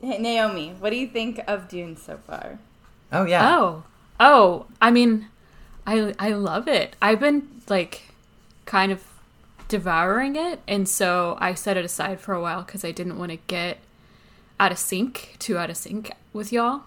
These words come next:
Speaker 1: Oh.
Speaker 3: Um, yeah, just 'cause it's fun.
Speaker 1: Mm-hmm.
Speaker 3: Um, and, uh, yeah, no, I really like it. I can't remember if this is,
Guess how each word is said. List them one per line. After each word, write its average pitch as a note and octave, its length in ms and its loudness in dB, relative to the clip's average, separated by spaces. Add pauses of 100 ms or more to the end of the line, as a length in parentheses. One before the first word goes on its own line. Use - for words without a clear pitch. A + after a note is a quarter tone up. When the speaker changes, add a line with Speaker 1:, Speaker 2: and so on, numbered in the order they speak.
(120)
Speaker 1:
Oh. G3 80 0
Speaker 3:
Um, E3 400 -4 (680)
yeah, D4 360 -2 (160)
just A#3+ 180 -8
'cause F#3+ 300 -8
it's F#3+ 180 -14
fun. F3 380 -12 (400)
Speaker 1:
Mm-hmm. G3+ 140 -12
Speaker 3:
Um, F#3 440 -4 (720)
and, G#3 440 -2
uh, G#3 300 0 (380)
yeah, C4 240 2 (220)
no, A3 100 0
I A3+ 60 2
really G#3+ 240 0
like G#3+ 200 -2
it. - 100 -6
I A3+ 80 2
can't D4 180 -2
remember D4+ 460 -2 (240)
if F#3+ 200 4
this F#3+ 220 2
is, - 440 -8